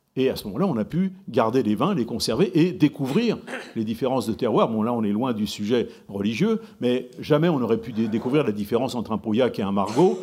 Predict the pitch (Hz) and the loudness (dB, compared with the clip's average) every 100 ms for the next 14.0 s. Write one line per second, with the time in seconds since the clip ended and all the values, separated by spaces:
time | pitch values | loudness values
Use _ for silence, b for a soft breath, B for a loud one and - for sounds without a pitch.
0 | B B 131 135 190 123 113 113 110 117 | B B 2 4 2 0 -4 -4 -4 -2
1 | 104 101 107 113 156 208 104 - 101 80 | 0 0 0 0 0 -2 -4 -8 -12 -8
2 | 101 104 139 175 101 110 98 101 - 104 | -6 -6 -6 -6 -8 -8 -8 -10 -8 -4
3 | 117 95 B B - 113 120 131 196 127 | -4 -4 B B -18 -10 -4 0 0 0
4 | 110 170 123 117 107 117 135 196 165 110 | -2 -2 -4 -6 -6 -4 -2 0 0 0
5 | 104 110 110 110 131 196 220 B B B | 0 -4 -4 -2 2 2 0 B B B
6 | 120 127 - - - _ - - 98 143 | -2 -2 -4 -16 -20 _ -20 -2 -2 -2
7 | 113 110 139 202 202 - - 113 143 135 | -2 0 2 0 -2 -10 -12 -8 -6 -6
8 | 107 104 104 107 113 104 110 101 95 101 | -6 -2 -2 0 -2 -4 -6 -8 -6 -6
9 | 110 - 107 123 104 - 110 143 196 117 | -8 -12 -2 -2 0 -2 0 0 0 -2
10 | 101 107 - 98 98 92 104 127 208 185 | -2 -4 -4 -6 -6 -4 0 2 2 0
11 | - - - 110 - 104 127 120 220 196 | -12 -18 -10 -10 -8 -6 -4 -2 0 0
12 | 127 113 110 101 147 110 - 117 101 120 | -2 -4 -6 -6 -8 -10 -6 -6 -4 -6
13 | 135 - 135 110 90 107 143 143 131 | -4 -2 -2 -2 -4 -2 0 2 0